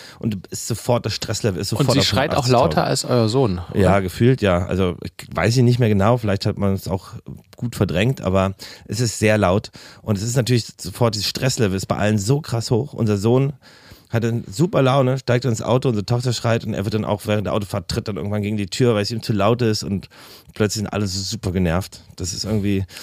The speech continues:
Speaker 1: aber das
Speaker 2: Sagt er dann, dass es ihn nervt, dass sie schreit?
Speaker 1: Mm, nee, er wird dann einfach grummelig. Aber es gab auch schon Autofahrten, da hat er es dann, da ging's, aber es gab auch welche,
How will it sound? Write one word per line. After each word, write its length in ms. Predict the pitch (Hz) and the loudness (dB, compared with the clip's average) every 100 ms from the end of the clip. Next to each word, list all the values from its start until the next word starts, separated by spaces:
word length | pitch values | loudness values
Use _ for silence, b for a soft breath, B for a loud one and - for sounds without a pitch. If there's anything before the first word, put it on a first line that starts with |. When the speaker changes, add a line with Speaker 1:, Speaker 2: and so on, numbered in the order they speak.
| B B | B B
Speaker 1:
aber 120 | 127 | 2
das 80 | 143 | 2
Speaker 2:
Sagt 160 | 110 | 2
er 80 | 147 | 2
dann, 140 | 139 139 | 2 2
dass 140 | 113 | -2
es 180 | 123 - | -4 -8
ihn 160 | 117 104 | -4 0
nervt, 360 | 95 131 - | 2 0 -2
dass 160 | - - | -8 -6
sie 100 | - | -8
schreit? 340 | - - - - B B B B B B B B _ _ - | -6 -4 -4 -6 B B B B B B B B _ _ -2
Speaker 1:
Mm, 680 | 143 147 147 143 139 139 143 127 B B B - | 0 2 2 0 0 2 0 -2 B B B -12
nee, 300 | - 120 120 123 | 0 4 6 4
er 220 | 113 - | 0 -6
wird 180 | 98 - | -4 -2
dann 100 | 101 | -2
einfach 140 | 98 | -4
grummelig. 520 | - 101 110 87 85 - | -4 0 0 0 -4 0
Aber 100 | 113 | 0
es 80 | - | 2
gab 100 | 123 | 0
auch 80 | |
schon 120 | 117 95 | 2 0
Autofahrten, 440 | 117 117 113 104 | 0 0 -2 0
da 80 | 107 | -2
hat 120 | 101 | -2
er 60 | 107 | 0
es 160 | 104 - | -2 -4
dann, 240 | 104 95 | -6 -6
da 80 | 95 | -6
ging's, 420 | 85 117 185 185 | -2 2 2 -2
aber 160 | - 110 | -2 -2
es 120 | 104 | -2
gab 140 | 110 | -4
auch 160 | 87 101 | -4 -2
welche, 280 | 107 98 | -2 -2